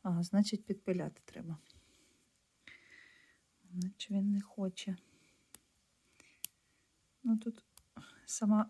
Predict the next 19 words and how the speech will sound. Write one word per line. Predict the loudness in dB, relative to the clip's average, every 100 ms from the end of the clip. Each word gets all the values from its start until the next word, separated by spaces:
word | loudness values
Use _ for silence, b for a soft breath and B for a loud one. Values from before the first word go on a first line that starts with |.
| -2
сам | -2 2 4 2
штифтик, | 0 -2 -2 -6 -16 -18
ось | -18
ця | -14
сама | -10 -6 -6 -4
паличка, | -4 -2 -4 -12 -12
вона | -12 -14
така | -14 -10
досить | -2 -2 -2 -6 -6 -6
довгенька. | -2 0 0 0 -2 -4 -16 b b b b b b b b b _ _ _ _ -20 _ _ -4
Це | 2 8
не | 8
проблема, | 8 0 -2 -2 0 4
якщо | 2 2 -4 -6
що, | -4 -8
це | -6 -4
робить | -2 -4 -6 b b b -8
кожен | -2 2 4 6
ювелір. | 4 4 2 0 -2 -4